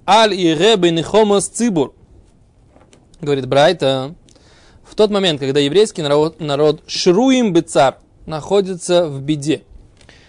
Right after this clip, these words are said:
Упириш эход михем, и кто-то отделяется от них. Мгм. Боин шней малохи ашарас, подходят два ангела служения. Шемилавим лой леодом, которые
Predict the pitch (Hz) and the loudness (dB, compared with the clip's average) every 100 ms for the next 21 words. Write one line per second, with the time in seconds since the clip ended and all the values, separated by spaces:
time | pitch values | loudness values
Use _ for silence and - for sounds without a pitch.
0 | _ _ 175 170 247 175 131 - 170 170 | _ _ -8 -2 0 0 -2 -4 -4 -2
1 | 156 156 156 151 160 208 190 156 151 151 | -2 -2 -6 -4 0 2 2 2 2 0
2 | 151 - - - 233 165 151 143 156 151 | -4 -10 -8 -2 2 2 2 2 4 6
3 | 147 170 208 202 202 202 214 - _ - | 6 4 0 -2 -4 -6 -6 -14 _ -20
4 | - - _ _ _ _ _ _ _ - | -20 -20 _ _ _ _ _ _ _ -20
5 | _ _ _ _ _ _ _ _ _ _ | _ _ _ _ _ _ _ _ _ _
6 | _ _ _ _ _ 160 147 156 214 - | _ _ _ _ _ -6 -2 -2 -2 -6
7 | _ - - 143 170 220 165 151 - 165 | _ -16 -12 -2 4 4 2 -2 -4 -2
8 | 156 147 160 151 156 185 143 151 - 139 | 2 2 2 2 4 4 4 0 -10 -4
9 | 220 196 156 - _ 147 143 160 165 156 | -2 0 -2 -8 _ -8 2 4 6 4
10 | 160 156 151 151 151 151 135 - - - | 2 2 2 2 -2 0 -4 -8 -20 -20
11 | - - - - - - 160 160 160 151 | -20 -20 -20 -20 -14 -4 0 2 4 6
12 | 190 196 160 151 151 156 156 202 151 143 | 6 4 2 4 6 6 6 4 2 -2
13 | 139 156 156 156 | 0 2 2 0